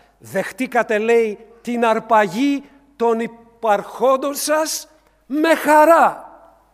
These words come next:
Άλλη διάσταση ζωής, άλλο επίπεδο ζωής. Και το κερασάκι στην τούρτα,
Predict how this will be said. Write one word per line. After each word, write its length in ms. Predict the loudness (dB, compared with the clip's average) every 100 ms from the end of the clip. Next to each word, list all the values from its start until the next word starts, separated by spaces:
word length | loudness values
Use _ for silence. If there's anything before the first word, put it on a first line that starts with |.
| _ _ _ _ _ _ _ -6
Άλλη 340 | -2 -2 -4
διάσταση 640 | -8 -6 -6 -8 -12 -14 -12
ζωής, 580 | -10 -8 -8 -10 -14 -16 _ _ _ -2
άλλο 260 | 0 0
επίπεδο 460 | -4 -10 -12 -12 -12
ζωής. 460 | -12 -12 -12 -14 _ _ -16
Και 120 | -12
το 100 | -12
κερασάκι 580 | -8 -8 -6 -8 -8 -10
στην 180 | -14 -10
τούρτα, 500 | -10 -8 -8 -10